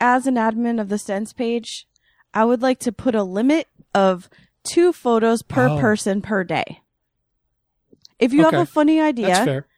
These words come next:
Speaker 1: for a pose for the dolls, wait till tomorrow. We got it.
Speaker 2: That's right. Take it and then just wait to release it.
Speaker 1: But it also is, people are kind of racing 'cause there's only gonna be a certain amount of things that can be done with these dolls,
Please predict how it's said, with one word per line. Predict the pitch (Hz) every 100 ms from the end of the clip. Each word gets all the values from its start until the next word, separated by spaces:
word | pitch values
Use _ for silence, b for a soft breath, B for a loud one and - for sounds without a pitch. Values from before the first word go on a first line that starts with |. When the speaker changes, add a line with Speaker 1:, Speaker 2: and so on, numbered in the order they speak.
| _ _ _
Speaker 1:
for | _ - 208 240 233 220
a | - 196
pose | 214 220 226 226
for | 240
the | 220
dolls, | 202 185 180 190 _ -
wait | 269 254
till | 220 175
tomorrow. | 196 156 143 226 - _ _ _ -
We | 247
got | 214 165
it. | 190 240 _ _ _ _ _ _ _ _ _ _ -
Speaker 2:
That's | 262 -
right. | 147 - _ _ _ _ _ B B B
Take | 214 214
it | 202 196 _ _ _ _ 165
and | 160
then | 156
just | 147 - _ -
wait | 160 151
to | 156
release | 139 123 -
it. | - B B
Speaker 1:
But | 277 285 -
it | - 262
also | 277 302 320
is, | 262 208 202 _
people | 254 240
are | 220
kind | - 233 202
of | 185
racing | 185 196 185
'cause | 202
there's | 202 226
only | 285 285
gonna | 262
be | 214 214
a | 196
certain | - 226 -
amount | 233 214 196
of | 185
things | - 180 190 202
that | -
can | 214
be | 185
done | 180 175 185
with | 190
these | 190 185
dolls, | 185 175 190 220